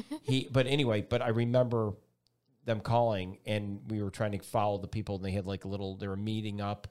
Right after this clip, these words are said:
Speaker 2: went to this
Speaker 1: Mm-hmm.
Speaker 2: neighborhood, to the next one, but I love it.
Speaker 1: It's,
Speaker 2: Literati.
Speaker 1: it's a, it's a lifesaver, and it's so unique because you can see exactly where the litter is. So if you have a spot where in your neighborhood, like, let's just say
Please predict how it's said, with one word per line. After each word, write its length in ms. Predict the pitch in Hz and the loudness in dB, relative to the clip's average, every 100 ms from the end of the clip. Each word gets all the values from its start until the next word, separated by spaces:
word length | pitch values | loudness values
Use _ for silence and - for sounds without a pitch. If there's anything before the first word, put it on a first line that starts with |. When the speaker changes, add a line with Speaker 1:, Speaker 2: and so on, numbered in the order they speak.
| _ 202 - | _ -14 -4
Speaker 2:
went 140 | 113 214 | -2 0
to 60 | |
this 140 | 113 110 | 0 0
Speaker 1:
Mm-hmm. 60 | 110 | 0
Speaker 2:
neighborhood, 340 | 95 101 101 | 0 0 -2
to 100 | 95 | -6
the 80 | 95 | -4
next 280 | 98 - 107 | -4 -4 -4
one, 180 | 101 | -4
but 200 | 92 98 | -2 -4
I 40 | 110 | -2
love 260 | 104 101 | 0 0
it. 140 | 90 - _ _ _ - | -2 -10 _ _ _ -8
Speaker 1:
It's, 60 | |
Speaker 2:
Literati. 380 | - 208 - - 80 | -4 0 0 -2 -4
Speaker 1:
it's 140 | - | -4
a, 200 | 269 226 - | -4 -4 -8
it's 140 | 254 339 | -8 -4
a 60 | |
lifesaver, 640 | 302 214 233 - 214 190 | -2 -2 -4 -8 -10 -8
and 100 | 208 | -8
it's 160 | 233 247 | -8 -6
so 200 | 247 247 | -4 -2
unique 440 | 247 226 233 208 | -4 -6 -8 -10
because 360 | 208 208 214 208 | -16 -10 -10 -8
you 100 | 214 | -10
can 240 | 208 196 190 | -10 -10 -8
see 200 | 214 202 | -8 -10
exactly 560 | 185 190 190 196 208 | -8 -6 -6 -6 -10
where 200 | 180 190 | -6 -8
the 100 | 180 | -6
litter 260 | 180 180 185 | -6 -6 -4
is. 260 | 208 220 214 | -4 -4 -6
So 300 | - 202 208 | -4 -2 -2
if 220 | 214 214 | -6 -4
you 140 | 294 | -4
have 380 | 320 277 277 269 | -2 2 2 2
a 80 | 240 | -2
spot 500 | - - 220 226 - 202 | -2 2 4 4 2 -4
where 280 | 208 202 147 | -2 0 -2
in 220 | 196 190 | -4 -4
your 120 | 190 | -2
neighborhood, 460 | 196 226 220 208 202 | -2 -2 -2 -4 -4
like, 220 | 202 202 | -6 -6
let's 200 | 208 - | -8 -6
just 220 | 254 - | -8 -4
say 340 | 214 214 214 | -4 -2 -4